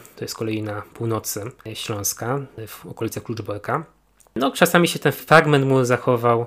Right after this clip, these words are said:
czasami oczywiście został całkowicie wyburzony i mamy na przykład właśnie po prostu park miejski albo jakąś szeroką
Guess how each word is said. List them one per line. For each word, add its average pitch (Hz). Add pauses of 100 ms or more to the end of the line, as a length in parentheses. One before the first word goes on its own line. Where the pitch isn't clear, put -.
czasami 123
oczywiście 123
został 120
całkowicie 131
wyburzony 123
i 113
mamy 113
na 110
przykład 117
właśnie 113
po 117
prostu -
park 143
miejski 120
albo 110
jakąś 113
szeroką 113